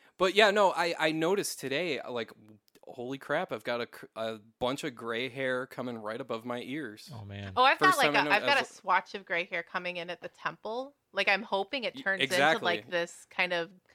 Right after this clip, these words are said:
Speaker 3: uh, Bride of Frankenstein, like, stripe is what I really want it to grow into. I don't know if it's gonna do it, but
Speaker 2: Oh, that'd be
Speaker 3: fingers
Speaker 2: cool.
Speaker 3: crossed. Yeah,
Speaker 1: No,
Speaker 3: wouldn't
Speaker 1: I'd
Speaker 3: that be
Speaker 1: say,
Speaker 3: awesome?
Speaker 1: I'd say,
Speaker 2: Yeah,
Speaker 1: I'd say
Speaker 2: dude.
Speaker 1: Rogue,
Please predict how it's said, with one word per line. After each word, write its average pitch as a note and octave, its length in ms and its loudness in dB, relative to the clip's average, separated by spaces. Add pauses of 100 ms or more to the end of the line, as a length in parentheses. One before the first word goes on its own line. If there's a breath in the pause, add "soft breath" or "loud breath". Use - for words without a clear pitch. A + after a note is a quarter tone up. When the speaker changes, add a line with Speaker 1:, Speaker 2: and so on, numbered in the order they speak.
(600 soft breath)
Speaker 3:
uh, E3 640 4 (200)
Bride F3 240 2
of E3+ 60 -6
Frankenstein, F#3 880 -2
like, D#3 160 -8 (120)
stripe - 640 -8 (140)
is G#3 160 -10
what F#3+ 140 2
I F3 60 4
really E3 280 -6
want F3 160 0
it F3 80 -8
to F#3+ 80 -14
grow E3+ 240 -6
into. F#3+ 320 -6
I G3+ 60 0
don't E3 180 -4
know F3+ 80 -4
if F3 100 -10
it's F3+ 140 -12
gonna E3 180 -4
do E3 220 -4
it, G3+ 220 0
but D#3 280 -2 (600)
Speaker 2:
Oh, G2+ 80 -14
that'd - 120 -8
be G3 60 0
Speaker 3:
fingers F3 220 -4
Speaker 2:
cool. F#2+ 80 -12
Speaker 3:
crossed. - 560 -2 (460)
Yeah, F#3+ 360 6
Speaker 1:
No, D#3+ 140 2
Speaker 3:
wouldn't D#3 100 6
Speaker 1:
I'd - 60 10
Speaker 3:
that - 80 2
be E3+ 60 4
Speaker 1:
say, - 40 4
Speaker 3:
awesome? G3+ 400 4
Speaker 1:
I'd F4 60 -6
say, D3 160 -4 (580 loud breath)
Speaker 2:
Yeah, A2+ 160 -6
Speaker 1:
I'd G3 80 -2
say G3 140 2
Speaker 2:
dude. A#2 120 -4
Speaker 1:
Rogue, A2+ 360 0